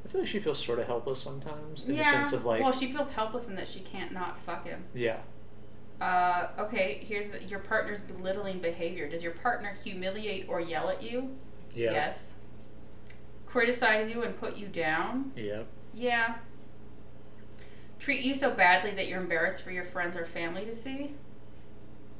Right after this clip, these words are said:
Speaker 2: He mostly doesn't. He's act-, he's got, he, he's a charmer. He's kind of a sociopath,
Speaker 1: But, I mean,
Speaker 2: so
Speaker 1: she is worried about him when she, when he meets her dad and her mom.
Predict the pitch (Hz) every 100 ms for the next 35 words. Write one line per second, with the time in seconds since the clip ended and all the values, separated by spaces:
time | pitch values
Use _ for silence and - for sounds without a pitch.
0 | - - - - 311 320 370 427 - 403
1 | 277 277 262 - - 269 262 254 254 285
2 | 285 277 - 320 254 254 262 262 247 233
3 | - - - 220 254 254 - 254 220 175
4 | 160 - - 196 - 233 233 262 262 214
5 | 208 180 - 165 151 156 151 156 170 175
6 | 175 131 127 127 135 117 120 120 120 117
7 | 113 113 113 113 113 117 117 113 113 107
8 | - 123 117 113 113 117 117 - - -
9 | - 127 127 127 117 113 - - - -
10 | 127 113 107 - 113 113 117 117 107 -
11 | 120 123 120 113 110 113 127 131